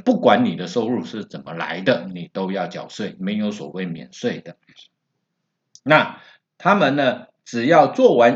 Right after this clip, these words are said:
啊，做完一定的，啊，一定时间的任期了以后，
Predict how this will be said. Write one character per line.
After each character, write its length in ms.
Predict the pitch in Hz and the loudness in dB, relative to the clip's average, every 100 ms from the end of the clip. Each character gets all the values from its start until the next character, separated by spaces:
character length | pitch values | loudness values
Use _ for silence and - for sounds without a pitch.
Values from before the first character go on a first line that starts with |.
| 147 | 4
啊， 300 | 147 113 - | 4 4 2
做 220 | - 101 78 | 2 2 2
完 300 | 104 104 - | 0 -2 -4
一 100 | 170 | -2
定 320 | 180 214 135 | 2 2 2
的， 280 | 107 - - | 0 -4 -8
啊， 280 | 110 92 80 - | -4 -4 -4 -6
一 140 | 139 | -6
定 200 | 156 165 | -2 -2
时 280 | 123 - 117 | -2 -6 -10
间 240 | 120 127 123 | -4 -2 0
的 100 | 107 | 4
任 240 | - 143 | 4 4
期 240 | - 101 | -2 -8
了 100 | 110 | -10
以 140 | 95 80 | -10 -2
后， 380 | - - - | 2 2 0